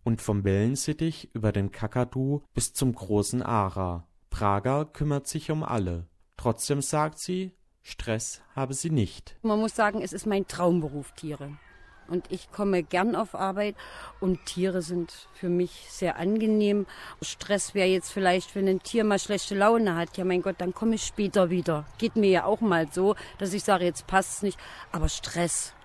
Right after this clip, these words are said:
Speaker 2: nö, wir haben keinen Stress, wirklich.
Speaker 1: Das Besondere am Tierpark Abensberg, er ist kein großer, überlaufener Zoo in irgendeiner Großstadt. Er ist vielmehr ein kleiner, ruhiger Park mitten in der Natur Niederbayerns.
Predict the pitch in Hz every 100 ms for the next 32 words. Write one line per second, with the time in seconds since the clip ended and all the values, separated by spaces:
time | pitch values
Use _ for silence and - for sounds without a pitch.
0 | - 208 208 190 196 214 175 147 - -
1 | 156 - 156 - 131 - - 104 - -
2 | - 98 104 117 139 - 139 - 151 -
3 | 156 156 - 147 160 160 - 160 175 185
4 | - - 117 120 - 139 120 - - 127
5 | 156 - 156 143 123 123 110 107 117 120
6 | 110 - - 101 113 139 151 147 135 123
7 | 131 135 143 143 123 147 143 - - 107
8 | 92 - - _ - 120 113 117 - 127
9 | 107 101 107 135 151 - 110 - 110 117
10 | 139 143 113 107 98 101 - - 95 110
11 | - - - 143 135 180 170 160 143 123
12 | - 113 110 123 107 98 92 98 92 87
13 | 87 - -